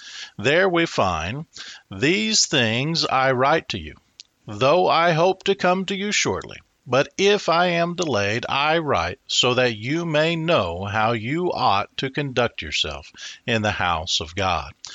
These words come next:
which is the church of the living God, the pillar and ground of truth." As we can see, the Apostle Paul gives us the key verse, or theme verse, if you will, <clears throat> for this letter he has written to Timothy.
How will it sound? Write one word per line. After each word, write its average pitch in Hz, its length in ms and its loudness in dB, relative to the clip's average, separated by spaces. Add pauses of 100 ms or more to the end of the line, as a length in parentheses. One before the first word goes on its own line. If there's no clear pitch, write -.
(220)
which 120 220 0
is 135 200 2
the 123 260 0
church 180 400 2
of 139 100 0
the 143 80 2
living 147 340 0
God, 80 300 -2 (380)
the 120 200 2
pillar 90 640 0
and 127 240 -2
ground 90 520 -2 (140)
of 92 180 -6
truth." 85 420 -6 (800)
As 175 400 2
we 180 180 0
can 185 160 -2
see, 113 440 2
the 143 140 0
Apostle 156 520 0
Paul 151 560 4
gives 127 400 -2
us 135 180 2
the 113 340 2
key 180 260 -4
verse, 113 460 -2
or 135 260 -2
theme 131 360 -2
verse, 90 320 -2
if 95 160 -6
you 82 120 -10
will, 78 340 -10 (120)
<clears throat> 120 460 -2 (420)
for 143 280 2
this 165 300 2
letter 117 440 2
he 123 200 2
has 123 180 2
written 104 240 -2
to 143 100 -4
Timothy. 185 500 -4